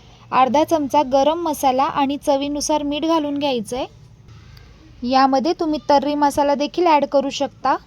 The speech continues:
किंवा कश्मीरी लाल मिरची पावडर अर्धी चमचा घालू शकता. पुन्हा मसाला आपल्याला तेलामध्ये व्यवस्थित परतवून घ्यायचा आहे. मसाला व्यवस्थित परतला गेलेला आहे. तुम्ही पाहू शकता एकदम सुरेख कलर आलेला आहे याला.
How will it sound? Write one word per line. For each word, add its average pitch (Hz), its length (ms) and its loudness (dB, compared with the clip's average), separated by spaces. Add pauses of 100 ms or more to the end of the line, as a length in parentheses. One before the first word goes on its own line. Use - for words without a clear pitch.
(840)
किंवा 277 240 2
कश्मीरी 294 560 0
लाल 294 200 4
मिरची 294 320 -4
पावडर 294 400 4
अर्धी 285 300 2 (240)
चमचा 285 300 0
घालू 294 260 2
शकता. 302 460 -2 (760)
पुन्हा 285 280 2
मसाला 302 440 2
आपल्याला 294 500 2 (100)
तेलामध्ये 277 540 2
व्यवस्थित 269 500 -2 (120)
परतवून 277 440 0
घ्यायचा 330 380 -2
आहे. 262 120 -4 (320)
मसाला 269 520 4
व्यवस्थित 277 480 4 (120)
परतला 269 420 4
गेलेला 277 440 4
आहे. 262 80 6
तुम्ही 277 240 -2
पाहू 277 300 6
शकता 285 420 2
एकदम 277 320 2
सुरेख 277 380 2 (120)
कलर 277 280 4
आलेला 277 340 4
आहे 247 100 4
याला. 247 280 2